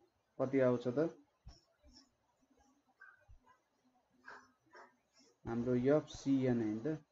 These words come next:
x square plus x हो, plus x रहेछ, sorry, यहाँनिर चाहिँ मैले minus लेखेर गरेछु। So,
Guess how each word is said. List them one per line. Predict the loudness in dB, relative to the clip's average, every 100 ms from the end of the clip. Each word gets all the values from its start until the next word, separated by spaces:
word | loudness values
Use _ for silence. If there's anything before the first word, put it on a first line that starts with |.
| _ _ _ -20 _ _ -2
x | -2 -2 -6 -4
square | 2 2 2 -6 4
plus | 6 6 2 -16 -20 -4
x | -2 -2 -6 -4
हो, | -4 -4 -12 _ -4
plus | 0 0 -2
x | -8 -6 -8
रहेछ, | -6 -6 -10
sorry, | -8 -6 -6 -8 _ _ _ -10
यहाँनिर | -4 0 2 2 0 -2
चाहिँ | -2 -2 -4 _ _ _ _ -10
मैले | -8 -6 -2
minus | 0 0 -2
लेखेर | -8 -6 -4
गरेछु। | -4 -4 -4 -6
So, | -6